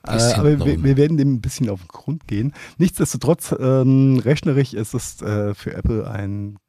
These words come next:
Speaker 1: Carbon Neutral Produkt, die Apple Watch neun.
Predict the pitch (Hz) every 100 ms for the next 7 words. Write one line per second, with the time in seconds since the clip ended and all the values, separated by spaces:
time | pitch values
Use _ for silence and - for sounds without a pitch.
0 | _ - 107 104 104 123 180 208 202 202
1 | 190 - - 151 156 156 160 151 - 143
2 | 143